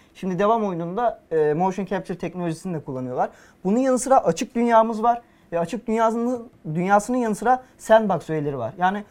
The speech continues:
bu oyun alanında istediğiniz her şeyi yapabiliyorsunuz. İlk oyunu oynayanlar bilecektir. Kendi krallığını kurabiliyorsun. Bir başka kral, e, krallığa salça olabiliyorsun. Ne bileyim, e, farklı Efe beylikler, ne bileyim, bu, yapabileceğiniz pek çok şey var.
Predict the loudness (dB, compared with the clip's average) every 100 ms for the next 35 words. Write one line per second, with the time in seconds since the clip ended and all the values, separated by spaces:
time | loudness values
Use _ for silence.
0 | _ -4 0 2 4 4 2 0 -2 -4
1 | -4 -2 -2 2 4 4 2 -2 0 -4
2 | -4 -6 -6 -8 -4 -4 -4 -4 -6 -4
3 | -4 -4 -4 -4 -4 -4 -6 -14 _ _
4 | -2 -2 -2 0 2 2 0 -2 -2 -2
5 | -2 -6 -6 -10 -10 -8 -6 -6 -8 -6
6 | 0 0 -2 -8 _ -8 -8 0 4 4
7 | 2 -2 0 0 0 -2 -2 -2 -4 -6
8 | -10 _ _ _ _ _ _ _ -18 -4
9 | -4 0 -2 -2 -10 -20 -10 -4 0 2
10 | 2 2 4 4 4 2 2 0 -6 -4
11 | 4 6 8 6 6 2 4 4 2 -4
12 | -4 -2 -6 -4 -4 -4 -8 _ 4 4
13 | 4 -2 0 -2 0 -4 0 -2 2 2
14 | 2